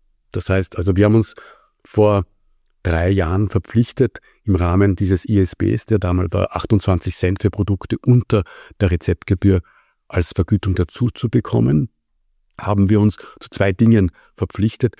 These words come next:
dass wir keines dieser Produkte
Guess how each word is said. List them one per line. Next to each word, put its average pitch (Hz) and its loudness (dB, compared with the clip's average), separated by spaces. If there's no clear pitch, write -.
dass 95 0
wir 101 4
keines 95 0
dieser 107 0
Produkte 98 -4